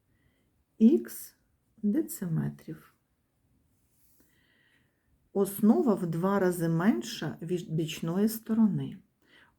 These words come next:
Отже, бічна сторона буде в два рази більша від основи. В два рази.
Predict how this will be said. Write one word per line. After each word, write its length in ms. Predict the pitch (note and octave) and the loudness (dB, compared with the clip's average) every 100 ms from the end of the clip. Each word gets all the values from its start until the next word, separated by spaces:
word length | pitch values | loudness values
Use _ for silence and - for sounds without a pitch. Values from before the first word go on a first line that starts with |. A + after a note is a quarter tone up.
| - | -4
Отже, 580 | D#3 D3+ D3 G3+ D4+ - | 0 0 0 2 0 0
бічна 540 | E3+ F3+ - F3+ D#3+ | -2 -2 -2 -2 -2
сторона 720 | D#3 - E3 D#3+ D#3 E3 C#4+ - | -4 -6 -4 0 0 2 -2 -4
буде 180 | G#3 F3 | -4 0
в 120 | F3 | 0
два 560 | D3+ D#3+ D#3 E3+ D3+ - | -2 -4 0 0 0 -4
рази 480 | E3 E3 D#3 D#3 D3+ | -6 -4 -2 -4 -4
більша 640 | A3 D3 D#3 D#3+ - - F4+ - | -6 -2 0 -2 -6 -12 -12 -10
від 200 | F#3 F#3+ | -8 -6
основи. 600 | A3+ - E3+ D3 C#3+ A3 - - - - _ - | -6 -8 -8 -8 -10 -14 -18 -20 -20 -20 _ -8
В 40 | |
два 360 | D#3 F3 F3 D3+ | -2 0 0 -2
рази. 460 | D3 D3 D3+ G#3 | -4 -4 0 0